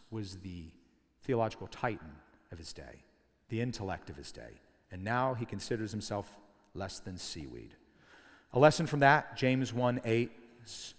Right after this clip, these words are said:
Doctor Horner was talking to me about this, might be, "For the man must not suppose that he will receive anything from the Lord who doubts in that which he asks for.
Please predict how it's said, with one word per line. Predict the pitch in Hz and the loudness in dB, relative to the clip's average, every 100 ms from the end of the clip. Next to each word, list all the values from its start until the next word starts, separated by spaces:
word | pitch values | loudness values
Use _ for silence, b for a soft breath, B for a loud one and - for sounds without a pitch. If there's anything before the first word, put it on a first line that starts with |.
| - | 0
Doctor | 117 - 101 | 0 0 -2
Horner | 110 110 | -2 -2
was | 104 104 - | -2 -4 -2
talking | 110 104 | -2 0
to | |
me | 107 | -2
about | 104 104 | -2 -2
this, | 110 110 110 | -4 -6 -6
might | 104 - | -6 -4
be, | 95 90 85 B B B B B B B B B B B _ _ | -6 -6 -8 B B B B B B B B B B B _ _
"For | - | 0
the | 123 | 4
man | 135 147 | 6 6
must | 139 127 | 4 2
not | 139 123 | 0 0
suppose | - 127 117 | 2 2 4
that | 127 | 2
he | |
will | 117 | 0
receive | 110 - 117 107 | -2 0 0 0
anything | 117 117 - 110 | 0 0 -2 -4
from | 120 | -2
the | 107 | 0
Lord | 113 117 104 | 2 2 0
who | 95 | -4
doubts | 90 110 110 104 - - - - - | -2 2 2 2 -4 -10 -12 -14 -14
in | 90 | -4
that | 101 98 | -4 -2
which | 101 | -6
he | - 95 | -6 -2
asks | 107 104 - - | -2 -4 -10 -12
for. | - 85 101 | -10 -10 -12